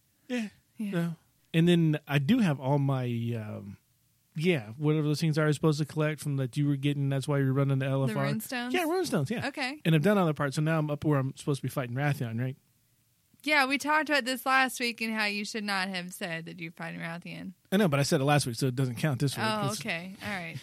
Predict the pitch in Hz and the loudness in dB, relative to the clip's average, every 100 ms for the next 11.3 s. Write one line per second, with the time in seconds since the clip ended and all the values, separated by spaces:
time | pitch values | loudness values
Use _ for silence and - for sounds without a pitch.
0 | - 151 165 143 - 165 - _ 156 151 | -8 -6 -2 -2 2 0 0 _ 2 2
1 | - - 151 143 131 131 127 - 127 196 | 0 2 4 4 2 -2 -8 -8 -6 -6
2 | 180 180 - _ 208 185 - 202 202 185 | -8 -10 -16 _ -16 -16 -14 -14 -14 -16
3 | - 180 190 180 180 - 180 208 240 _ | -18 -16 -14 -12 -14 -14 -14 -14 -20 _
4 | 170 143 - - 214 190 180 185 185 _ | 0 0 0 2 4 4 2 -4 -16 _
5 | _ _ 170 190 156 190 214 202 190 151 | _ _ -2 0 0 -2 0 4 4 4
6 | 175 123 - 143 - 233 135 110 139 98 | 2 2 -2 -6 -4 -4 -4 -4 -6 -8
7 | - _ _ 160 127 90 - 117 95 104 | -12 _ _ 0 0 -2 -10 -10 -8 -8
8 | 104 - _ _ 185 208 151 170 - _ | -10 -14 _ _ -6 -6 -8 -12 -16 _
9 | _ - 185 107 110 107 156 156 131 113 | _ -2 0 0 -8 -4 -2 0 -2 -4
10 | 101 147 214 127 117 135 135 131 131 131 | -8 -6 -4 -4 -6 -6 -4 -2 -2 0
11 | 131 120 | -2 -4